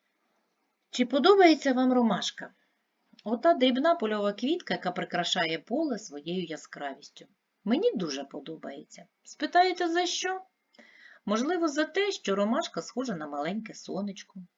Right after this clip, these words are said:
Чи, може, за те, що із квіток ромашки можна сплітати чарівні віночки.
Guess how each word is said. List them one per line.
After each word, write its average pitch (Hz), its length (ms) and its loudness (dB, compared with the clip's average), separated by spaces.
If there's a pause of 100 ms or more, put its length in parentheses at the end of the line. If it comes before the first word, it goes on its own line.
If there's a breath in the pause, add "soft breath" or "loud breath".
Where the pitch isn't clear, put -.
(200)
Чи, 185 140 -8
може, 240 260 0
за 254 140 -4
те, 311 300 0
що - 180 -6
із 170 160 -6
квіток 254 380 -4
ромашки 269 500 -4
можна 190 340 -8
сплітати 165 580 -8
чарівні 143 480 -10
віночки. 180 640 -12